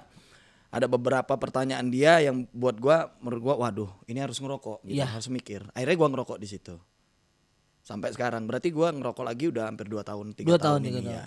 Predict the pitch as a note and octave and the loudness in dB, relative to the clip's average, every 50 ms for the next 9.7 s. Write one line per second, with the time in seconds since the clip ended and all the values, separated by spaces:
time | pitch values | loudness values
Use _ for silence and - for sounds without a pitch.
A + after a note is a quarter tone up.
0 | - - - - C3+ C3+ - - D3+ C#3+ C3 B2+ - C#3 B2 A#2 - _ _ _ | -14 -16 -14 -12 -12 -12 -10 -10 -8 -8 -8 -10 -12 -14 -14 -16 -16 _ _ _
1 | _ _ - A2+ A#2 D3 E3 - D#3 D3 D3+ D3+ - F3 F3 E3+ D#3 C3+ C#3 C3+ | _ _ -12 -6 -4 -2 -2 0 0 -2 -2 0 0 0 0 0 0 0 0 0
2 | C3 C3 C3 B2+ B2+ B2 A#2+ B2+ B2 A#2 B2 B2 A#2 A2 A#2 A#2 G#2+ A2 A2 G2 | 0 0 0 -2 -2 -4 -6 -6 -8 -8 -8 -8 -8 -8 -8 -10 -10 -10 -10 -10
3 | - - C#3+ E3 - - _ - C3+ D3+ D#3 E3 E3 - - D#3 E3+ F3+ F#3 F#3 | -8 -6 -6 -6 -8 -8 _ -2 0 2 4 2 2 4 6 6 8 8 8 8
4 | F3 E3 D#3+ D3 C#3 C#3 C#3+ C3+ B2+ - C3+ C3 B2 A#2+ A2+ A2 G2 - B2+ D3 | 6 6 4 -2 -2 -2 -2 -2 -2 -2 -4 -4 -4 -6 -8 -8 -8 -4 -2 -2
5 | D#3+ C#3 A#2+ G#2+ G#2 G2 G#2 A2 A2 - _ _ _ _ _ _ _ _ _ _ | -2 -2 -2 -4 -4 -4 -6 -8 -10 -14 _ _ _ _ _ _ _ _ _ _
6 | _ - G#2+ A#2 A#2+ A#2+ A#2 A#2+ A#2+ A#2 B2 A#2+ A#2+ A#2+ B2 A#2+ - - - A2+ | _ -10 -6 -4 -4 -4 -2 -2 -2 -2 -2 -4 -4 -6 -8 -12 -14 -10 0 4
7 | D3 E3 D3+ C3 A#2+ B2 B2+ B2 - A2 A#2 - _ _ _ _ _ _ _ A#2+ | 4 6 6 4 2 -2 -4 -6 -8 -8 -10 -12 _ _ _ _ _ _ _ -8
8 | A2 F#3 E3+ C#3+ - B2+ B2 A#2+ A#2 A#2 - C3 C#3 C3+ A#2+ A#2+ A2+ A#2+ A#2 C3 | -4 -4 -2 -2 -2 -4 -6 -6 -8 -8 -8 -8 -8 -8 -8 -8 -8 -10 -10 -12
9 | C3+ C#3+ C#3+ C3+ - C3+ C3+ A#2+ G2 G#2+ A#2 A2+ G2 | -12 -12 -12 -14 -14 -12 -14 -14 -14 -12 -12 -12 -12